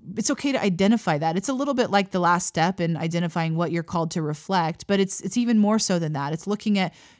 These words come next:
your personality traits. It's looking at, um, you know, your, where you get your energy from, um, you know, the type of humor that you like,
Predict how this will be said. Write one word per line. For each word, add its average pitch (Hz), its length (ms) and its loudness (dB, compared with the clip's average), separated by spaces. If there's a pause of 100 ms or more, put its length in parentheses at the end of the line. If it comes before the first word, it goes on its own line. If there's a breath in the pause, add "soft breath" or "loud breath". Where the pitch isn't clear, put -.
your 190 100 0
personality 202 800 2
traits. 160 420 -2
It's - 160 -14
looking 190 300 0
at, 175 180 0 (300 soft breath)
um, 165 500 0 (140)
you 175 160 -2
know, 170 140 0
your, 175 280 -2
where 190 160 0
you 214 100 2
get 202 160 -2
your 214 120 -2
energy 208 320 2
from, 160 640 -4
um, 151 580 -6 (800)
you 170 120 -2
know, 147 120 0
the 156 120 -4
type 190 280 -4
of 185 200 -6
humor 226 420 2
that 175 220 -2
you 165 80 -2
like, 151 260 -2